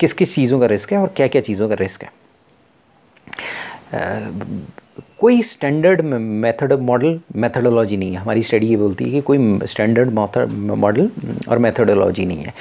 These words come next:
हर organization का अपना risk analysis methodology है और model है।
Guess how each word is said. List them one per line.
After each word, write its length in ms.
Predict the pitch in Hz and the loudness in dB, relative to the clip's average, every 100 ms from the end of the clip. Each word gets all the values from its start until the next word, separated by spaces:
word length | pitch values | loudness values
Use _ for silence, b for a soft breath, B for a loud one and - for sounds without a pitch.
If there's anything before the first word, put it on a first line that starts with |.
| B B - | B B -4
हर 180 | 190 208 | 0 2
organization 580 | 165 151 131 131 139 | 2 0 0 -4 -4
का 120 | 131 120 | -6 -6
अपना 240 | 110 117 | -4 -2
risk 260 | 110 - - | -2 -4 -4
analysis 560 | 110 104 98 107 - | 0 0 0 -4 -2
methodology 640 | 98 104 98 98 101 107 | -2 0 0 2 2 2
है 400 | 120 117 92 90 - | 0 0 -2 -2 -2
और 160 | 110 117 | 0 2
model 320 | 113 95 95 | 2 0 -2
है। 160 | 92 | -4